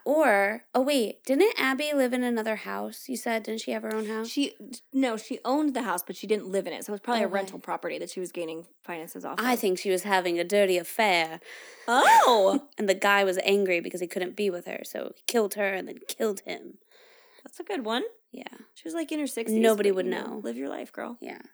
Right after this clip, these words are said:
Speaker 1: <laughs> I don't know. I don't, I just don't, I really have no idea. I just don't think that Lizzie did it.
Speaker 2: I, okay, I,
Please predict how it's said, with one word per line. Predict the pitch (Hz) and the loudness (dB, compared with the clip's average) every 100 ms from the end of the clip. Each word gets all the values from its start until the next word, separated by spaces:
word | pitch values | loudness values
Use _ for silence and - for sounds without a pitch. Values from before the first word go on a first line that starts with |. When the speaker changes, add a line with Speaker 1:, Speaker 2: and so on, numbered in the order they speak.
| _ _ _ _ _ _ _ | _ _ _ _ _ _ _
Speaker 1:
<laughs> | - 330 330 - - - | -16 -14 -16 -18 -14 -4
I | 220 | 0
don't | 190 | 0
know. | 180 180 | -2 0
I | - | 2
don't, | 262 302 277 - - - - | 4 2 0 -6 -20 -10 2
I | 247 | 2
just | 302 302 220 | 4 0 2
don't, | 220 214 196 _ _ _ _ _ _ - - | 2 2 0 _ _ _ _ _ _ -16 0
I | 254 | 2
really | 240 294 302 | 2 0 2
have | 294 | 2
no | 247 214 | 2 2
idea. | 214 240 | 2 0
I | 190 | -2
just | 190 202 - | -6 -10 0
don't | 220 226 - | 2 0 -2
think | 226 226 | -4 -4
that | 202 208 | -4 -8
Lizzie | 202 196 | -8 -8
did | 175 202 | -8 -10
it. | 240 - - _ - | -10 -10 -12 _ -2
Speaker 2:
I, | 269 320 359 392 392 - | 4 6 8 6 4 0
okay, | 214 180 | -2 -4
I, | 170 190 | -4 -6